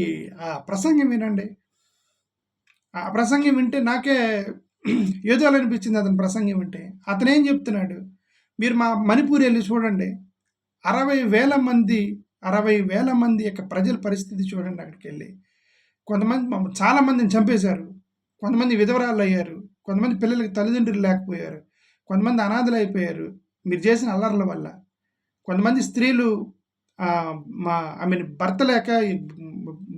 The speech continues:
భర్త సంపాదించే పోషణ మీద బతికే వాళ్ళు ఇప్పుడు ఆ భర్త చనిపోయాడు, ఏం తినాలో తె-, తెలియదు స్త్రీలకి. అగమ్య గోచరంగా అయిపోయింది మణిపూర్ అని చెప్పి మా, మా ఎంపీ మాట్లాడుతుంటే, మా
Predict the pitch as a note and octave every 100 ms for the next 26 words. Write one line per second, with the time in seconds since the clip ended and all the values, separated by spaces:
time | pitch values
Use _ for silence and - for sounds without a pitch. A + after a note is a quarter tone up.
0 | D#3 E3 G3 C#4 A#3+ A3+ A3+ A3+ A3 G3
1 | G3 G3+ A3 B3 A3+ F#3+ F#3+ F#3+ G#3 G3+
2 | F#3+ F3+ E3 F#3+ G3 A3+ G#3 G3 F#3 E3
3 | - - _ _ _ _ - G3+ C4 C#4
4 | C4+ B3+ G#3 F#3+ - G#3 F#3+ F#3+ A3+ A#3
5 | G3 G3+ G3+ G3 F#3 E3+ F#3+ - _ _
6 | _ _ F#3 A3+ D#4 D#4+ B3+ C4 A#3+ A#3
7 | A3+ G#3 G#3 F#3+ F#3 F#3+ G3 G#3+ F#3+ F3+
8 | E3+ C4 A3+ G3 F3+ D3+ D3+ G3+ C4+ G#3+
9 | F#3 G3 G3+ G3 E3 G#3 B3 F#3+ - _
10 | _ _ -